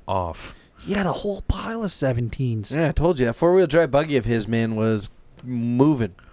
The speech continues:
Speaker 1: Wait till next week, or next race, when he comes out with a secret weapon.
Speaker 3: You're gonna have to razz him about that.
Speaker 1: I'll, I'll tell you off, off air what, what he's got coming.
Speaker 3: Nice.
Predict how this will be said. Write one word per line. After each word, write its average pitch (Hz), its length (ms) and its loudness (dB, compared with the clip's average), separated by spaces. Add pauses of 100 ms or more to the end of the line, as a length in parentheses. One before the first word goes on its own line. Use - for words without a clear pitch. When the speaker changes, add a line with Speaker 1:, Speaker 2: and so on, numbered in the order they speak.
(140)
Speaker 1:
Wait 113 180 -2
till 131 120 -2
next 120 320 -6
week, - 460 -10 (180)
or 101 180 -2
next 101 360 -6
race, 95 480 -6 (600)
when 95 140 -12
he 90 60 -12
comes 98 260 -8
out 101 100 -2
with 90 100 0
a 87 40 -10
secret 95 360 -8
weapon. 90 360 -10 (2000)
Speaker 3:
You're 113 120 -4
gonna 104 80 -2
have 101 120 -2
to 98 100 -6
razz 101 280 -2
him 98 160 -6
about 98 160 -2
that. 98 220 -6
Speaker 1:
I'll, 101 200 -4
I'll 98 200 -4
tell 104 180 -4
you 95 120 -4
off, 92 380 -6
off 98 160 -6
air 95 160 -2
what, 90 180 -6
what 92 180 -10
he's 87 80 -14
got 87 160 -10
coming. 92 340 -8
Speaker 3:
Nice. 101 420 -10